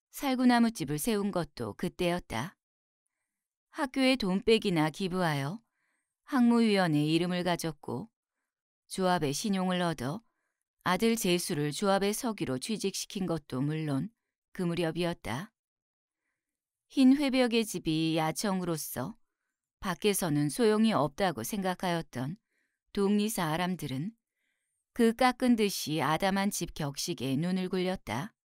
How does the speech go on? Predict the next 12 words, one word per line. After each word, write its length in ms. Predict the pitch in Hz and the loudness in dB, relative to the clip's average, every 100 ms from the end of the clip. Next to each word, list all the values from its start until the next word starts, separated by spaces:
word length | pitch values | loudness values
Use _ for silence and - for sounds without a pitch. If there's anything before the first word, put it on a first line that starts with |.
| _ _ _ _ _ _ _ _ _ _ _ - | _ _ _ _ _ _ _ _ _ _ _ 0
뜰 260 | 247 247 | 2 4
안에 420 | 208 160 170 165 170 | 4 4 2 0 2
라디오의 540 | 165 165 208 202 208 | 2 2 2 2 2
안테나가 640 | 151 147 220 196 165 104 | 2 0 0 -2 -2 -6
들어서고, 720 | - 180 175 180 147 - 156 226 _ _ _ _ _ _ - | -4 -2 -2 -4 -6 -8 -10 -12 _ _ _ _ _ _ -2
유성기의 800 | 202 196 240 226 170 165 160 170 | 2 4 4 4 4 2 2 2
노랫소리가 960 | 185 196 196 180 165 156 135 135 208 _ _ _ _ | 2 2 2 0 0 0 -2 -4 -6 _ _ _ _
밤낮으로 640 | 208 175 202 214 220 220 240 | -2 2 2 2 2 2 2
흘러나올 520 | 294 262 240 220 208 | 2 2 4 4 0
때는 520 | - 160 143 139 139 | 0 2 4 2 0
혀를 320 | 170 226 160 139 | -2 -4 -2 0
말았다. 720 | 151 160 180 - 135 156 | 0 -2 -4 -4 -6 -6